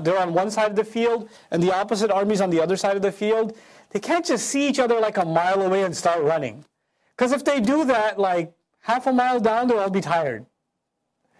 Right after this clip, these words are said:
So there won't be much of a clash. So you know what armies do generally? They slowly crawl towards each other until they're super close to each other, and then they run after one another.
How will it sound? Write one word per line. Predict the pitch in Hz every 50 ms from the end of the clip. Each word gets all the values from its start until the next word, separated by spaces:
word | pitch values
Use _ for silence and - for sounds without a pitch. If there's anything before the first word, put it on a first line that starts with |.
| _ _ _ _
So | - - 196
there | 202 214
won't | 202 220 240 208
be | 233
much | 208 208 190 220
of | 202
a | 180 175
clash. | - 180 185 160 139 -
So | - 185
you | 190
know | 202 247
what | 269 269 240
armies | 214 220 233 233 247 233 190
do | 214 240 208
generally? | 208 233 226 233 233 226 226 247 262 254 - - - - - _ _ -
They | 156 180 185
slowly | 185 - - - - 185 175 185 190 190 196 202 208 208 220 226 226
crawl | 214 220 - - - 180 175 170 175 175 180 185
towards | 180 - - 170 160 160 160 165 170 156 175
each | 202 180 -
other | 196 196 202 208 226 240 226 - _ _ _ _ _
until | - 165 165 - 190 196
they're | 190 185 175 160 143
super | - - - - - 233 214 - 233 220
close | 220 - 220 220 220 226
to | 240 233
each | 208 233
other, | 226 262 262
and | - - 185 196
then | 185 202 214 202
they | 190 185 170 151 139 - - _ _ _ _ _ _ _ _ _ _ _ _ _ _ _
run | - 170 170 185 185
after | 170 165 - - 170 147
one | 147 139
another. | 135 131 117 113 120 117 -